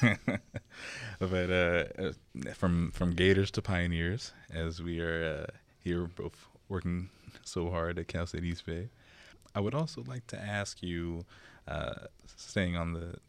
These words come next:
topic for the program here, what do you think can be done to,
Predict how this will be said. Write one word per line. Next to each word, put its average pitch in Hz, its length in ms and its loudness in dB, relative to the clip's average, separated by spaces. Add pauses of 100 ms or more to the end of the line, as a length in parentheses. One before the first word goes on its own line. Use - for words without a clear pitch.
topic 85 260 -4
for - 160 -20
the 82 100 -10
program 82 500 -4
here, 82 500 -6 (840)
what 90 300 0
do 135 40 -2
you 131 100 -2
think - 500 -2 (140)
can 95 220 2
be 90 160 2
done 90 500 4
to, 82 580 0